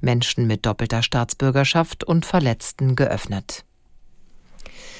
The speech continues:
In Polen hat Präsident Duda der nationalkonservativen peace-Partei den Auftrag zur Bildung einer Regierung erteilt.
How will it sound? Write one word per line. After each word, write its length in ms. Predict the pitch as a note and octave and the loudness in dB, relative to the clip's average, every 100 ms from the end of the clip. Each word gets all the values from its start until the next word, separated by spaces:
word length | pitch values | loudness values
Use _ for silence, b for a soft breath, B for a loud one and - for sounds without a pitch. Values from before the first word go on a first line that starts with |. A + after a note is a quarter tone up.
| B B B | B B B
In 280 | - F3+ F#3 | 4 6 6
Polen 640 | - F#3 G#3 D#3 C3 B2+ | 4 4 6 6 4 2
hat 240 | D3+ D#3 - | 2 0 -2
Präsident 720 | F3+ D#3 D#3 D#3 D3 - - | 0 2 4 2 2 -2 0
Duda 540 | D#3+ F3+ D#3+ D3 C3 | 4 6 6 6 4
der 240 | A2+ A#2 A2+ | 2 0 2
nationalkonservativen 1500 | A#2+ B2 - C3 B2 C#3 - D3 C3+ B2+ B2 - C3 C3+ | 2 0 0 2 4 2 2 2 4 4 2 0 2 2
peace-Partei 800 | B2+ F#3+ F#3 - D#3 D#3 D#3+ D#3+ | 2 2 2 2 0 2 2 2
den 180 | E3 E3 | 4 2
Auftrag 680 | - C3+ C#3 - - C3 - | 4 2 2 -2 0 0 0
zur 140 | - B2+ | 0 2
Bildung 440 | B2+ B2 B2 B2+ | 4 2 2 0
einer 260 | A2 B2 C3 | 2 2 2
Regierung 440 | B2 C#3 C3+ A#2 | 2 4 4 4
erteilt. 600 | G#2+ - G#2 F#2 - - | 0 0 -2 -4 -8 -12